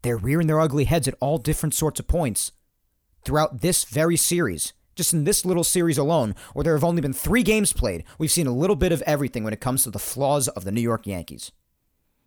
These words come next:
So on the very next day,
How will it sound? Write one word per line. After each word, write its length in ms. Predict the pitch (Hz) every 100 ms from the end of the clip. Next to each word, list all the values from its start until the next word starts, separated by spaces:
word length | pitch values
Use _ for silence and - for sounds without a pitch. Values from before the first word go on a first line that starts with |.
| _ _ _ _ _ _ _ _ _ _ _ _ _ _ _ _ _ _ _ - - _ _ _ _ _ _ - - - _
So 140 | -
on 80 | 123
the 60 | 139
very 200 | 185 190
next 240 | 190 -
day, 320 | 190 135 95